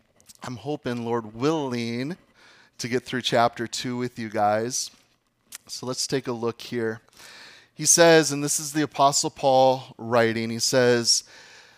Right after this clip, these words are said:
"I'm determined within myself that I would not come again to you in sorrow." Okay?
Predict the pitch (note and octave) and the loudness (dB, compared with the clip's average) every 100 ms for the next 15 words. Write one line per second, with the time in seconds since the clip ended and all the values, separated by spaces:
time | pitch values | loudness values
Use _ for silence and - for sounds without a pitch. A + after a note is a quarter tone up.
0 | _ - D#3+ F#3 F3+ - F3 F3 E3+ D3+ | _ 2 2 4 -2 -2 0 0 0 -2
1 | D3 D#3+ D#3+ D#3+ D#3+ - D3+ C#3 C#3 C#3+ | -4 -4 0 2 2 2 4 4 4 2
2 | - - - A#2+ B2+ C3+ C3+ B2+ B2+ C3+ | -8 -16 -18 -4 2 2 2 0 2 2
3 | C#3+ - C#3 C3+ A#2 B2+ C3+ - C#3+ B2 | 0 -4 -4 -4 -4 -6 -4 -6 -10 -8
4 | B2 B2 A#2 - - - G2 G2+ G2+ G2+ | -6 -6 -4 -4 -4 -8 -10 -8 -6 -6
5 | G#2 _ _ _ _ B2 B2 | -10 _ _ _ _ -6 -6